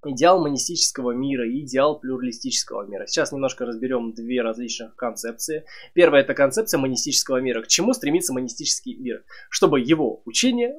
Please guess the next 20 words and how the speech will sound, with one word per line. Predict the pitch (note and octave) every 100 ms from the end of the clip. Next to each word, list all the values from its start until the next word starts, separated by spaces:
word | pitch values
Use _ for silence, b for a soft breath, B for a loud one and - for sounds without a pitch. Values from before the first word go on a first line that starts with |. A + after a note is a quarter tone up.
| D#4+
было | C3 E3 E3 C#3+ C3+
единым | C3+ B2+ B2 F3+ D#3
во | B2+
всём | B2 C#3+ B2
мире, | D#3+ F3
и | C3+
все | - E3
люди | C3 D3+ D3 C3 B2+
без | A#2+ A#2+
исключения | B2 - C3 F#3+ F#3+ C3+
верили | A#2+ D3+ D3 B2+ B2 B2
вот, | A2+ B2 B2
вот | G#2+ - - - A#3+ _ _ _ -
в | B2+
него, | C3 D3 A#2+ F#2+
в | B2
это | -
вот | A2+ A2+
учение | C3+ B2+ D#3 B2+
потрясающее. | A#2+ B2 C3+ B2+ B2+ A2 - -